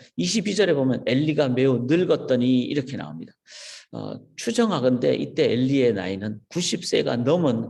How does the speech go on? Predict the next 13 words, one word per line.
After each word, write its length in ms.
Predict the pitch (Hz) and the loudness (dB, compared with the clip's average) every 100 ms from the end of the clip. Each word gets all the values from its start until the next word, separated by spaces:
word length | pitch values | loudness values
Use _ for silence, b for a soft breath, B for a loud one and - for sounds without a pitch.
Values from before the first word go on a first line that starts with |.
| - - | -10 -16
어떤 260 | - - - | -14 -10 -8
시점으로 720 | - - - 104 95 110 - - - | -8 -4 -4 -2 -4 -6 -10 -16 -8
보게 220 | 120 113 | -6 -4
됩니다. 360 | - - - - B B B | -8 -12 -16 -20 B B B
그러면은, 640 | - 180 196 170 180 147 - - B B B B | -2 0 2 2 2 -2 -8 -14 B B B B
어, 500 | 127 120 113 110 110 - - | -4 -2 -2 -4 -6 -8 -8
이제 440 | 131 120 110 - - - | -2 2 2 -2 -10 -10
이런 560 | 165 170 170 151 127 - | 0 4 4 2 0 -4
자녀들도 560 | - 175 220 220 180 | 0 4 4 4 2
이미 180 | 143 151 | 2 0
다 140 | 131 - | -2 -6
성장을 500 | - 156 143 104 104 | -4 -2 -2 -4 -8
했죠. 460 | - - - - | -10 -6 -6 -8